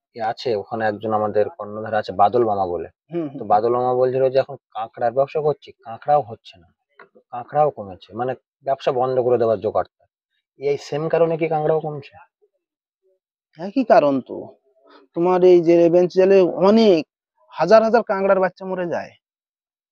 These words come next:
Speaker 2: একটা জিনিস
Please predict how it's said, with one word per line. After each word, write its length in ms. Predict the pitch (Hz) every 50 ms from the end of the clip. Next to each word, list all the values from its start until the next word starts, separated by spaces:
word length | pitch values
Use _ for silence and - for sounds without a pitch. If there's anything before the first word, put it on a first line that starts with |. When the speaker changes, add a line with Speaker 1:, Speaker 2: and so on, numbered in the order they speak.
| _ _ _ _ _ _ _ _ _ _ _ _ _ _ _ _ _ _ _ _ _ _ _ _ _ _ _ _ _ -
Speaker 2:
একটা 520 | 160 175 175 _ _ _ _ - 240 247 247 247 254 254 262 262 247 - - _ _ _ _ _ _ -
জিনিস 400 | 165 151 151 190 208 226 240 226